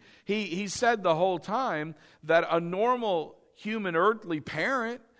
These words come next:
if their child asks for bread, what, what are they gonna give the child? Bread,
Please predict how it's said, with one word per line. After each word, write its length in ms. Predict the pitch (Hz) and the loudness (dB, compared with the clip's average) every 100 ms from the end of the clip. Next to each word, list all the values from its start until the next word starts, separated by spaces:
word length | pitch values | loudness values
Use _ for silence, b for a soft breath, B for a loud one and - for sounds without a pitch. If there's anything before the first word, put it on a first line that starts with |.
| b b | b b
if 220 | 165 170 | -4 0
their 140 | 165 151 | 0 0
child 480 | - 185 214 190 | 0 2 4 4
asks 260 | 185 185 180 | 4 2 2
for 220 | - 160 | -2 -2
bread, 480 | 139 170 240 190 180 | -2 0 2 2 2
what, 340 | 151 165 160 | 0 0 0
what 140 | 147 165 | 0 0
are 40 | |
they 120 | 165 | 0
gonna 160 | 160 160 | -2 -4
give 240 | 151 156 | -2 -4
the 160 | 135 139 | -2 -4
child? 500 | 135 214 202 98 95 - _ _ _ | -2 -2 0 -2 -4 -16 _ _ _
Bread, 440 | 214 294 277 - | 2 4 4 -2